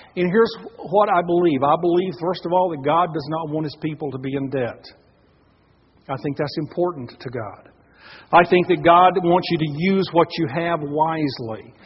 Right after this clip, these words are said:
and not squander it or throw it away. I believe that God wants you to give generously. I believe that God wants you to work hard.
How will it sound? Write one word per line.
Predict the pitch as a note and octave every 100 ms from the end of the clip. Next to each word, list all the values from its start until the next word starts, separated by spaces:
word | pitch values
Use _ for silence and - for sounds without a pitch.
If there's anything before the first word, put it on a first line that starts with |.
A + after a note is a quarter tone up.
| - _ D3+
and | D3
not | D#3 D#3 -
squander | - E3+ F3 D#3 C3+ B2+
it |
or | A#2+ -
throw | D3 C3
it |
away. | B2+ C3+ B2 G#2+ - _ _ _ _ - - D#3+
I | F3
believe | E3+ F3+
that | E3
God | E3+ F3 E3+
wants | F3 F3
you |
to | D#3
give | C#3+ E3+ E3
generously. | C#3 D3+ C3+ C3 - F#3+ F#3+ - _ _ -
I | D3
believe | E3 E3+
that | D3+
God | D3 D#3+ D3+
wants | D#3+ -
you | D3+
to | C3+
work | C#3+ D#3+ -
hard. | - C3 C3 F#3